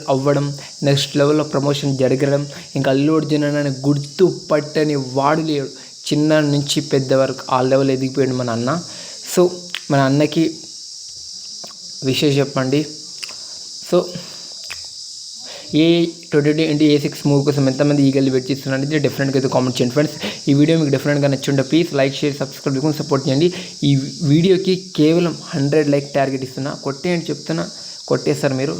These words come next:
So, సబ్స్క్రైబ్ కూడా చేసుకోండి. ఈ వీడియో నచ్చుంటే, కంటెంట్ నచ్చుంటే,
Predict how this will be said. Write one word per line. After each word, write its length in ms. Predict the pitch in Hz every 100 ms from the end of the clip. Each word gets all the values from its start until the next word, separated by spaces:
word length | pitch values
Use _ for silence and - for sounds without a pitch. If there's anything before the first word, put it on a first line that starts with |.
| 170
So, 100 | 175 160
సబ్స్క్రైబ్ 360 | 139 - 151 151
కూడా 120 | 151 143
చేసుకోండి. 320 | 139 135 139
ఈ 60 | 135 131
వీడియో 200 | 139 143 135
నచ్చుంటే, 440 | - 147 139 147 139
కంటెంట్ 340 | 135 135 139 135
నచ్చుంటే, 420 | 123 135 135